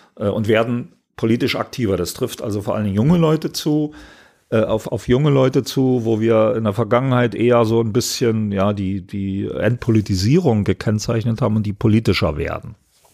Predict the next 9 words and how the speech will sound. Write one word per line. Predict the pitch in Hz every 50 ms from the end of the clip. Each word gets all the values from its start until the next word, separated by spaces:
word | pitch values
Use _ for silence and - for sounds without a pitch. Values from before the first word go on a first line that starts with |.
| _ _ _ _ - - - - - - - - - -
Und | - 110 110
das, | 117 107 - - - _ _ _ _
das | _ - 120 113 -
dritte | - 127 151 196 - 226
ist | 185 - 165 - -
die | - 151
Mobilisierung | 143 147 143 139 139 135 131 139 143 139 135 135
der | 139 117
Stammwähler. | - - - - 113 110 107 98 85 85 73 78 78 - - - -